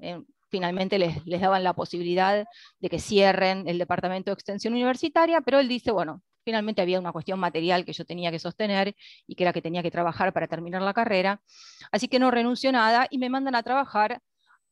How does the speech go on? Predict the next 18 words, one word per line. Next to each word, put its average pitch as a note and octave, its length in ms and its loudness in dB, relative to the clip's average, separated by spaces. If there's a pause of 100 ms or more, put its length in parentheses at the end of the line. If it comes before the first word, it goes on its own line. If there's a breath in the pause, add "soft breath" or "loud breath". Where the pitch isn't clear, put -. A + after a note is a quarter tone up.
al G3+ 380 0
Instituto A3 540 -4
Bibliotecológico G3 840 -2
de F#3 100 0
la F3 60 -4
Universidad E3+ 420 -4
de D#3 40 0
Buenos - 320 -8
Aires. - 440 -14 (300)
Ahí A3 480 0 (300)
había G3 260 2
sido A3 300 2
la G3+ 80 6
Biblioteca G3 400 -2
de F#3+ 40 0
Estudiantes G3+ 380 -4
de G#3+ 60 -4
Medicina, C#4 720 0